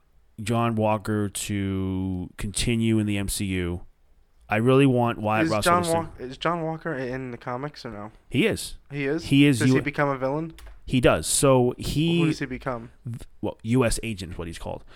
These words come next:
Speaker 1: So he's very similar in the sense that, um, he was chosen by the government to be the, the, the new Captain America.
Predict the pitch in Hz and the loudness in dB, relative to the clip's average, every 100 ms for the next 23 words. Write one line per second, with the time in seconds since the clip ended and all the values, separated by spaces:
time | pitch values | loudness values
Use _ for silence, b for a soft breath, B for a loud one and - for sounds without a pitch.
0 | B B 165 143 139 185 139 113 147 175 | B B 2 4 4 2 4 4 4 4
1 | 165 - - 131 110 85 73 - 110 110 | 4 4 4 4 4 0 -4 -6 -6 -4
2 | - 117 107 - 107 98 95 92 90 90 | -2 -2 -2 -2 -2 0 0 0 0 -2
3 | 85 82 - b b b b b b b | -4 -8 -16 b b b b b b b
4 | - 139 123 131 131 - 131 123 120 110 | 0 4 6 6 6 4 4 4 0 0
5 | 110 107 98 104 104 98 117 110 117 120 | 0 -2 -2 -4 -4 -6 -8 -4 -4 -2
6 | 110 - - 101 - 113 104 101 98 - | 2 2 2 -2 -4 -2 -2 -2 -2 -4
7 | 62 | -8